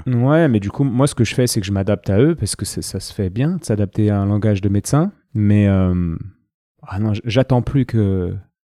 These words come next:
j'attends plus qu'ils s'adaptent à mon langage, quoi. J'attends rien de,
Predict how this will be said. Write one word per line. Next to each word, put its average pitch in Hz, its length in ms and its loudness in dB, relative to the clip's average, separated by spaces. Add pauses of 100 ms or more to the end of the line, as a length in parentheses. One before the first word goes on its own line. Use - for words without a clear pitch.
(180)
j'attends 120 340 0
plus 123 160 -4
qu'ils - 160 -12
s'adaptent 104 380 -2
à 95 60 0
mon 101 140 -2
langage, 104 380 -2
quoi. 92 220 -8 (440)
J'attends 113 300 0
rien 113 260 0
de, 90 260 -6